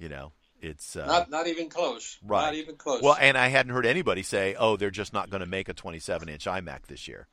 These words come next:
Speaker 1: You know, everybody
Speaker 2: No.
Speaker 1: was expecting that to come. And now that, now it's like, "Oh, well, you can get your twenty-seven inch device. It's just in two pieces now." And so
Speaker 2: Yep.
Speaker 1: you can modularly decide how much computing power you need with your twenty-seven inch device.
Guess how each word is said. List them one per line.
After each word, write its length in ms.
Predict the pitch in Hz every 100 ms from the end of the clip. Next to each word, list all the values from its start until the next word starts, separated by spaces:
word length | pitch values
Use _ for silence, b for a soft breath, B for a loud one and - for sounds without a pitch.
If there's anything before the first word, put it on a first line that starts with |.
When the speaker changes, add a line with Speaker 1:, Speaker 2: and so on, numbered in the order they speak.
| _ _ _ _
Speaker 1:
You 120 | 87
know, 220 | 73 87 -
everybody 240 | 123 117
Speaker 2:
No. 40 |
Speaker 1:
was 100 | 107
expecting 460 | 110 - 143 - 113
that 200 | 107 104
to 60 | -
come. 300 | 147 - - _ _ _ _ _ _ _ - _ -
And 160 | 98
now 200 | 101 117
that, 140 | 113 104
now 140 | 117
it's 80 | 117
like, 100 | 107 156
"Oh, 140 | 190
well, 160 | 113 139
you 120 | 139
can 40 |
get 80 | 143
your 100 | 117
twenty-seven 520 | 139 123 110 123 113
inch 320 | 104 98 - - _ _ _
device. 580 | 98 101 151 120 - - b b b b
It's 160 | 135 -
just 180 | 131 -
in 80 | 120
two 140 | 123
pieces 380 | 127 123 90 80
now." 220 | 76 52 _ b b b b b -
And 160 | 95
so 120 | 131 98
Speaker 2:
Yep. 100 | 95
Speaker 1:
you 100 | 101
can 240 | 104 92
modularly 720 | 98 120 143 123 107 104 104
decide 360 | 104 - 113 104
how 140 | 104
much 280 | 107 95 -
computing 340 | - 101 104 92
power 220 | 95 92
you 120 | 92
need 300 | 90 101 92
with 180 | 87 85
your 80 | 87
twenty-seven 520 | - 87 82 87 76
inch 220 | 76 - -
device. 420 | 71 62 -